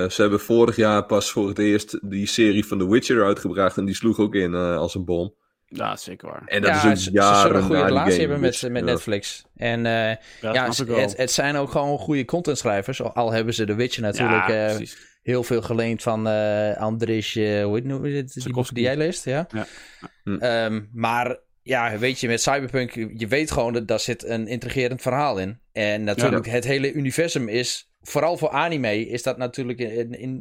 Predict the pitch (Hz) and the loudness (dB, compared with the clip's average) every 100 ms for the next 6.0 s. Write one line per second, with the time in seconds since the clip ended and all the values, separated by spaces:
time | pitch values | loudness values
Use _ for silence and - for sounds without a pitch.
0 | 147 139 131 127 123 131 120 135 123 123 | -8 -2 0 0 -2 -8 -6 -6 -6 -6
1 | 117 110 104 - 127 120 113 123 113 113 | 0 2 4 2 4 6 6 4 2 -2
2 | 104 123 135 147 139 147 104 160 151 - | -4 -4 0 0 -2 -2 0 0 -2 -2
3 | 127 156 135 147 139 135 131 123 123 123 | 2 2 2 -4 0 2 2 4 2 2
4 | 107 104 107 107 101 120 101 104 - 113 | 2 0 2 0 0 -2 -2 -6 -6 -6
5 | - 113 110 110 104 113 117 - 107 | -2 -2 0 0 0 0 -4 -4 -6